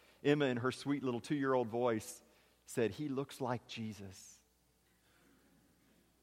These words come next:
She was absolutely right. He does look like Jesus. Because Jesus is God. And this Christmas,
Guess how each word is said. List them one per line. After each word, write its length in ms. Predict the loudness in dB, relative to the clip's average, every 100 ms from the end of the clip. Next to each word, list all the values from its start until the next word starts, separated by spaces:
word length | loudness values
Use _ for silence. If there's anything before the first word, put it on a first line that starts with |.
| _ _ _ _ _ _ _ _ _ _ _ _
She 200 | -10 -4
was 160 | -4 -2
absolutely 640 | -2 -2 -4 -8 -6 -8
right. 240 | -6 -8 -8 -12 -20 -20 _ _ _ _ -20 -20 -20 -20 _ _ _ _ _ _ _ _
He 160 | -8 -4
does 300 | 2 2 0
look 200 | -10 -10
like 180 | -12 -12
Jesus. 640 | -16 -16 -16 -20 -20 -20 _ _ _ _ _ _ _ _ _ _ _ _ _ _ _ _ _ _ _ _ _ _ -4
Because 260 | -2 0 -2
Jesus 400 | 0 0 0 -2
is 300 | 0 0 0
God. 300 | -2 -2 -6 -12 -20 -20 _ _ _ _ _ _ _ _ _ _ _ _ _ -2 4
And 120 | 8
this 160 | 6 6
Christmas, 680 | 2 2 0 -4 -6 -20